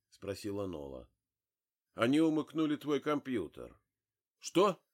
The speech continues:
«Компьютер», повторил Зик,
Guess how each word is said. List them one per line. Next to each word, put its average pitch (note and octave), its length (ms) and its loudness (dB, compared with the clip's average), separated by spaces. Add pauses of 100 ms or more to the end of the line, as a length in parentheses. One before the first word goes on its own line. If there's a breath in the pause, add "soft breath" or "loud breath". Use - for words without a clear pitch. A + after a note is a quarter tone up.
(640)
«Компьютер», C#3+ 720 0 (240)
повторил G2+ 460 -6
Зик, D3+ 340 -4